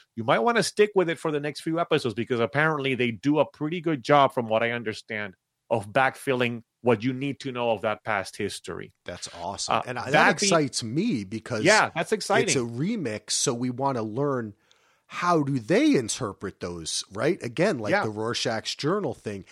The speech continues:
Speaker 2: how we're
Speaker 1: Yeah.
Speaker 2: gonna learn about it is gonna be just as interesting to us. So that's why I think it's, like, doubly cool that
Speaker 1: Yeah.
Speaker 2: some things might be different. I like
Speaker 1: Yeah,
Speaker 2: that.
Speaker 1: uh, that being said, you know also that y-, there's, there's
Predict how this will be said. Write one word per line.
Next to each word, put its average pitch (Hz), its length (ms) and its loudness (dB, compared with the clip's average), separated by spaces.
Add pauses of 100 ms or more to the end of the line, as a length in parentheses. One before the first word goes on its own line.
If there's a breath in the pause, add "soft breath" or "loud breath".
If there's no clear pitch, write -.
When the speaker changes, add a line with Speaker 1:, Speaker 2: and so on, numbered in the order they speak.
(200 loud breath)
Speaker 2:
how 147 200 2
we're 139 160 0
Speaker 1:
Yeah. 123 80 -2
Speaker 2:
gonna 117 140 -2
learn 135 420 -2
about 92 460 -4
it 90 180 -12
is 107 180 -4
gonna 107 220 -8
be 101 160 -12
just 110 340 -4
as 104 140 -6
interesting 110 480 -8
to - 180 -14
us. 113 280 -4
So - 180 -2
that's 123 300 -6
why 143 220 -2
I 110 40 -2
think 104 240 -10
it's, - 160 -8
like, 95 300 -8 (500 soft breath)
doubly 131 560 0
cool 87 640 -6 (240)
that 110 160 -4
Speaker 1:
Yeah. 117 80 -2
Speaker 2:
some 120 320 0
things 110 340 -8
might 107 220 -6
be 98 100 -14
different. - 520 -14 (280)
I 92 100 -16
like 98 280 -10
Speaker 1:
Yeah, 180 120 -6
Speaker 2:
that. - 120 -4
Speaker 1:
uh, 143 180 2 (260)
that 180 260 2
being 214 180 -4
said, 180 400 -2
you 139 220 -8
know 147 280 -6
also 190 340 -6
that 131 240 -2 (200)
y-, 135 180 -14
there's, 135 320 -6
there's 120 280 -8